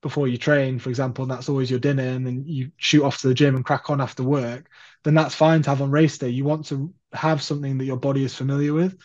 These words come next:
but you shouldn't be kind of going and just saying, "Well, right, I never eat sweets, sweets normally, but I'm gonna have a full bag of Maoams an hour before the race," 'cause you'll just feel dreadful. And the same if you, if you normally train fasted,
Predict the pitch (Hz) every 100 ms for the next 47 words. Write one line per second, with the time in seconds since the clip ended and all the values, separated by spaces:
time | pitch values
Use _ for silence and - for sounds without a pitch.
0 | _ _ _ - 135 139 _ 170 - 175
1 | 175 151 135 147 139 123 - _ _ _
2 | 160 147 139 135 135 - - - 143 135
3 | 139 139 151 123 143 160 143 147 - 143
4 | 127 - - 151 147 147 147 139 127 113
5 | 113 _ _ 131 139 139 135 135 - 156
6 | 143 139 135 127 113 _ _ _ - 143
7 | 151 139 131 123 117 113 - 156 143 135
8 | 127 - 143 131 139 131 123 - 139 147
9 | 139 185 170 - 151 131 127 139 139 175
10 | 190 - - _ 143 143 135 170 160 160
11 | 139 151 185 156 156 165 156 147 147 135
12 | 160 156 - 135 117